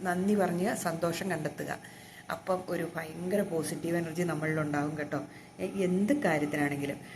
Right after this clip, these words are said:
അതേപോലെ ഒരു ചുമ്മാ ഒരു മിഠായി കിട്ടിയാൽ പോലും, "ദൈവമേ നന്ദി", എ-, എന്നിങ്ങനെ. നമ്മുടെ മക്കള്, ഏഹ്, മിടുക്കന്മാരായിട്ട് സ്കൂളിൽ പോയിട്ടൊക്കെ, "നന്ദി",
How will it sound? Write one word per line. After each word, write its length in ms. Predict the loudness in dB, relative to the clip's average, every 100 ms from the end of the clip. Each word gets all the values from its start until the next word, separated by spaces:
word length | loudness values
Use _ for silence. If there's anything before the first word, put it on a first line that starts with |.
| -4
അതേപോലെ 420 | 2 4 6 4 4
ഒരു 240 | 4 4
ചുമ്മാ 340 | 4 2 4
ഒരു 120 | 6 6
മിഠായി 360 | 4 6 4
കിട്ടിയാൽ 280 | 4 4 4
പോലും, 340 | 4 0 -2
"ദൈവമേ 300 | 0 0 0
നന്ദി", 360 | -4 -4 -4 -6 -10 -18 -12 -4
എ-, 140 | -2 2
എന്നിങ്ങനെ. 300 | 4 4 2
നമ്മുടെ 320 | 2 4 4
മക്കള്, 380 | 4 4 4 4
ഏഹ്, 380 | 6 6 6 4
മിടുക്കന്മാരായിട്ട് 880 | 2 2 2 4 6 4 4 0 -2 -6 -8 -6
സ്കൂളിൽ 300 | 2 4 6
പോയിട്ടൊക്കെ, 460 | 6 4 4 2 0
"നന്ദി", 320 | 0 2